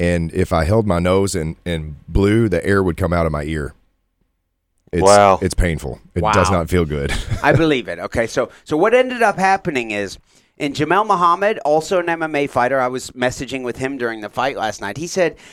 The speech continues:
Speaker 3: "This is ridiculous." He's more of a, a, a wrestler and a, a M M A, M M A guy, pro M M A fighter, very successful fighter, Jamel is.
Speaker 1: Never heard of him.
Speaker 3: <laughs> But he said, "Boxing is crazy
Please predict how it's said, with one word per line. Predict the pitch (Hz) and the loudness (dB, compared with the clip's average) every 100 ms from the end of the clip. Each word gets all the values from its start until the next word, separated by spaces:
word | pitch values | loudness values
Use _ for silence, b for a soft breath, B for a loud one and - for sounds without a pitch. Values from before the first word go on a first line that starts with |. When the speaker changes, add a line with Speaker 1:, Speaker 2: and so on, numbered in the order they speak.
| b | b
Speaker 3:
"This | 277 302 | -4 0
is | 320 247 | -2 -2
ridiculous." | 269 302 320 311 302 170 - - - - | 0 0 0 2 4 4 2 -14 -12 -6
He's | 226 | -4
more | 220 226 | 0 2
of | 202 | 4
a, | 170 156 139 135 127 | 4 4 4 2 2
a, | 127 | 2
a | |
wrestler | 127 147 151 160 156 151 143 b b b b | 2 2 0 -2 0 0 -4 b b b b
and | 123 120 | -2 0
a, | |
a | 113 113 113 110 | 0 0 -2 -4
M | - 117 120 | -2 -2 -2
M | 120 135 | -2 0
A, | 147 - | -2 0
M | 139 | 0
M | 147 131 | 2 2
A | 175 | 2
guy, | 165 107 92 110 - _ | 2 0 -2 -6 -12 _
pro | - 151 135 | -2 2 2
M | 120 | 0
M | 107 | -4
A | 104 | -6
fighter, | 98 95 101 | -4 -6 -4
very | 104 104 | -4 -6
successful | - 104 104 - 110 | -6 -8 -8 -8 -6
fighter, | 104 104 | -6 -6
Jamel | - 113 104 90 92 | -8 -4 -2 -2 0
is. | 101 | 4
Speaker 1:
Never | 92 82 | 6 4
heard | 78 | 2
of | 71 | 0
him. | 73 73 - | -6 -8 -2
Speaker 3:
<laughs> | - - - - - _ B 240 226 B | -2 -2 -12 -20 -20 _ B -8 -10 B
But | - 165 165 | 2 4 4
he | 156 269 | 0 -2
said, | 269 233 180 165 - b b b | 2 2 4 2 -2 b b b
"Boxing | 190 190 226 - 262 233 | 0 2 -2 -2 -2 -2
is | 202 - | -4 -4
crazy | - - 254 294 330 254 156 147 180 220 | -10 0 4 4 4 2 0 0 0 -4